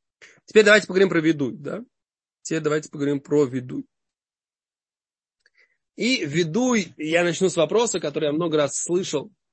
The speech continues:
Разговор про виду, начну, э, вопрос, с вопроса, который я много раз слышал, ко мне много раз обращались.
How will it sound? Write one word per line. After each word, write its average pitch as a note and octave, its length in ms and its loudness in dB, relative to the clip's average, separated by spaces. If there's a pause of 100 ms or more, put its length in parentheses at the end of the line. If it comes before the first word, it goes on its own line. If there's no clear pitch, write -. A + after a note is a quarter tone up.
Разговор D3+ 340 -2
про C#3+ 100 -6
виду, F3+ 160 -4
начну, F#3 320 -2
э, C#3+ 320 -4
вопрос, F3 500 -4
с - 80 -14
вопроса, F#3 240 -4
который E3 100 0
я D3+ 40 0
много D#3+ 200 2
раз C#3 120 -2
слышал, G3 260 -6
ко C#3+ 60 -4
мне D3 140 -4
много D3+ 320 -4
раз D3 140 -6
обращались. D#3 480 -6